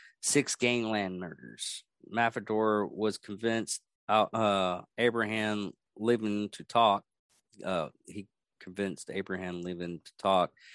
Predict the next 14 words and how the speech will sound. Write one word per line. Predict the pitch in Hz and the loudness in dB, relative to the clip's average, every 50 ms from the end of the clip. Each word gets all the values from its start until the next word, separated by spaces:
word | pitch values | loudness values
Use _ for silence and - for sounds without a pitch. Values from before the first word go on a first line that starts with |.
| - - _ _ _ _ _ _ _ - | -20 -20 _ _ _ _ _ _ _ 2
Reyes | 120 139 143 139 139 135 123 117 | 4 6 8 8 8 6 4 2
was | 117 113 120 120 117 113 110 107 - - - | 0 2 4 6 6 6 4 2 -2 -8 -8
next | 104 120 127 127 - - - | -2 0 0 0 -2 -4 -8
in, | - 113 104 101 - _ _ _ - | -6 -4 -6 -6 -8 _ _ _ -6
uh, | 120 117 113 101 98 95 90 85 - _ _ _ _ - | 0 2 4 4 4 4 2 0 -2 _ _ _ _ -8
cooperate | - - 113 104 - - 104 98 98 98 98 - - | 0 2 2 2 2 2 2 4 6 6 4 2 0
with | 98 104 95 - | -2 -4 -2 -2
the | - 92 | -6 -2
district | - 104 95 - - 87 - - - - | 0 0 0 0 -4 -12 -12 -14 -16 -6
attorney's | - 101 90 82 71 - - | -4 -4 -4 -4 -6 -4 -2
office. | 87 87 85 87 _ - 78 - - | -2 -2 -2 -4 _ -12 -10 -8 -4
After, | - 95 98 - - 101 95 90 85 - - | -4 -4 -4 -2 -2 -2 0 0 -2 -4 -2
uh, | 104 110 98 95 | 0 2 4 4
Reyes | 90 95 104 107 110 110 110 107 - | 4 4 4 6 6 6 4 2 -2